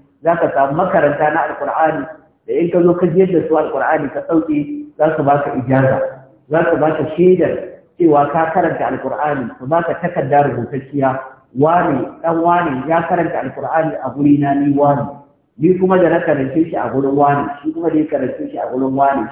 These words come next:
shi kuma a gurin wane, har a zo kan sahabi, har a zo kan Annabi sallallahu alaihi wasallam. Wannan yana nan har yau har gobe.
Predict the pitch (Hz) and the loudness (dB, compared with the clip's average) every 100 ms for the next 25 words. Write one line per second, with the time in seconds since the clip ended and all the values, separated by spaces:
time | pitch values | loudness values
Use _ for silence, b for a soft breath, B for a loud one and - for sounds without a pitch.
0 | - 95 156 104 - 135 139 143 139 139 | -12 -10 -4 -4 -2 -4 -2 0 0 0
1 | - - - 160 147 147 143 147 127 127 | -8 -10 -4 0 0 0 0 -2 -2 -4
2 | 139 143 147 175 147 131 131 143 120 120 | -2 -4 -2 -2 0 -2 -4 -6 -6 -8
3 | 117 127 123 113 117 113 107 113 107 - | -10 -10 -8 -4 -4 -4 -6 -6 -10 -12
4 | - - - - - _ _ - 202 202 | -8 -8 -8 -18 -20 _ _ 0 2 4
5 | 185 180 151 156 170 180 175 165 175 160 | 4 4 2 0 2 2 2 2 2 4
6 | 143 131 - - | 2 2 0 -4